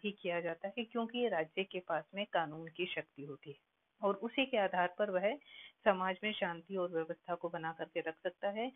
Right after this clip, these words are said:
और शांति और व्यवस्था की स्थिति में ही व्यक्ति अपने सभी पक्षों का विकास जो है कर सकते हैं। तो राज्य एकमात्र ऐसी संस्था है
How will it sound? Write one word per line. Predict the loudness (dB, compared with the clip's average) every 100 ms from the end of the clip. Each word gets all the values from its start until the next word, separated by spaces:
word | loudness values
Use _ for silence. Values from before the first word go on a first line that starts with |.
| -10 -10 2
और | 2
शांति | 4 0 0 6
और | 6 6
व्यवस्था | 4 2 0 -2 -2
की | 0 -2 -2
स्थिति | -2 -2 2 2
में | 2 0
ही | -2 -4 _ _ _ _ 0
व्यक्ति | 4 4 4 0
अपने | 0 -2 -2
सभी | 2 2 0
पक्षों | -2 -6 -6 -6
का | -4
विकास | -4 -4 -4 -4
जो | -6 -4
है | -4 -4 -8 -18 -12 -2
कर | -2
सकते | 0 -6 -6 -10
हैं। | -10 -14 _ _ _ 2
तो | 6
राज्य | 6 4 2 2
एकमात्र | 2 4 2 2 0 0 0
ऐसी | 0 2 2 0
संस्था | 0 -8 -4 -4
है | -2 -4